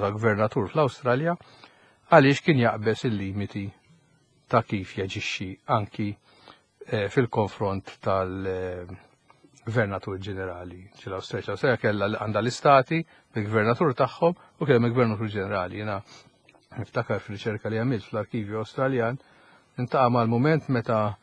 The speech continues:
eh, Strickland ġie mitlub li qabel imur biex ikellem il-gvernatur ġenerali jagħmel appuntament. Kellu l-ħabta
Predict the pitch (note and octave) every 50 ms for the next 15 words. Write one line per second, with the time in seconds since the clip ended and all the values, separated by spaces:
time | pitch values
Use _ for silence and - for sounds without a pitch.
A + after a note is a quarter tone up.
0 | _ _ - - _ _ _ _ - B2+ A#2 A2+ A2 G#2+ A2+ A#2 - - - -
1 | E3 C3+ - - A#2 A2 A#2 A2+ D3 D3 C3 A2 - - C#3+ D#3 E3 D3+ - B2+
2 | B2+ - - C#3 B2+ C3 A#2+ A#2+ B2 C#3+ E3 D#3 B2+ A2 A2 G2+ G2+ A#2 A2+ D3
3 | B2+ A2 G#2 G2+ G2+ F#2+ F#2+ G#2 A2 G#2+ A2 A#2+ A2 A2+ C3+ D3+ D3 C#3 B2 A2+
4 | A#2 B2+ C3 B2+ B2+ C3 C#3+ D#3 D#3 C#3+ - _ - - - - _ _ _ -
5 | B2+ B2+ B2 A#2 A#2+ A#2+ A#2+ A#2 - - A#2 G#2 - - A2 A#2 B2 G#2+ F2 E2+
6 | - - - - - - - - - - A2 G#2 G#2 G#2+ G#2+ G2+ - C3 B2 -
7 | - - B2 A#2